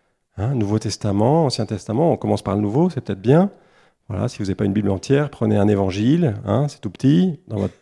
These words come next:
dans votre sac à main, dans votre poche. Et puis, vous prenez un petit passage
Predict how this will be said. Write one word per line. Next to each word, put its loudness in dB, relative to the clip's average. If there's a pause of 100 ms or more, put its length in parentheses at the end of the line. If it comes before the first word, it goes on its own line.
(140)
dans -6
votre -4
sac -8
à -2
main, 2
dans 0
votre -4
poche. 2 (720)
Et -8
puis, -4
vous -2
prenez 0
un 2
petit -8
passage 2